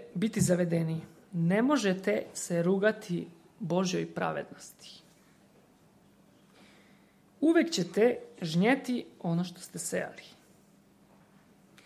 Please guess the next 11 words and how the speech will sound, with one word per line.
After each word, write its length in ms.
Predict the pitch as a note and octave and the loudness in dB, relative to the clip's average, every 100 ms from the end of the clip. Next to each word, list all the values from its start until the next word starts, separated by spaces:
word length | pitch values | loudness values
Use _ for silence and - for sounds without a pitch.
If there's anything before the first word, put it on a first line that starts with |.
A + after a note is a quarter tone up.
| - _ - - | -20 _ -4 4
Oni 280 | B3+ E4+ | 4 4
koji 220 | - C4 A3 | 2 2 2
žive 600 | F3 G3 F#3 G3 - - _ _ _ _ - | 2 2 2 0 -4 -18 _ _ _ _ -12
samo 380 | - B3+ D#4 E4 | -2 0 2 2
zato 340 | G#3 G3+ B3 | 2 2 0
da 120 | G3+ | 0
bi 80 | F3+ | 0
zadovoljili 800 | E3 F3+ F3+ F3+ B3 C4 F3+ - - - | 0 0 2 4 4 4 0 -2 -8 -16
svoju 400 | - - F#3 F#3 | -12 -6 -2 0
grešnu 360 | F3+ B3 B3+ F#3+ | 2 2 0 -4
prirodu, 520 | F#3 F3+ F#3 F3+ | -2 -2 0 0